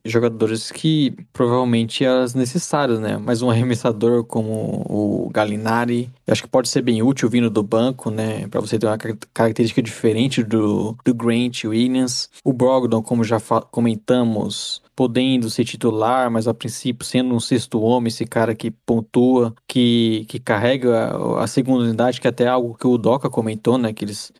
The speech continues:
ele achava que, que era uma necessidade do time, um cara consistente vindo do banco. Eu acho que o Brogdon pode ser esse jogador, também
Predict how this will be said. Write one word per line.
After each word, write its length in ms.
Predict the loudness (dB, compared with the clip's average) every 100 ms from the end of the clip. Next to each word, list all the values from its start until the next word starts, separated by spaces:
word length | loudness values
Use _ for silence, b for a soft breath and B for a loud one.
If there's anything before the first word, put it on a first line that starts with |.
| 0
ele 120 | 2
achava 360 | 2 2 0 0
que, 480 | -2 -2 -2 -6 -10 -4
que 220 | 2 4
era 100 | 4
uma 420 | 4 2 0 -4 -10 -4
necessidade 680 | 0 2 2 2 0 0 0
do 120 | -2
time, 300 | 0 0 0
um 80 | 0
cara 220 | 0 0
consistente 680 | -2 -6 -6 -2 -2 -2
vindo 180 | -2 0
do 120 | 2
banco. 340 | 0 0 -2 -4
Eu 40 |
acho 140 | -4 -2
que 80 |
o 40 | 0
Brogdon 340 | 2 2 0
pode 220 | 0 0
ser 180 | -2 -2
esse 580 | 2 2 0 -2 -8 -8 b
jogador, 720 | 0 0 0 0 2 2 2 0
também 420 | 0 2 2 0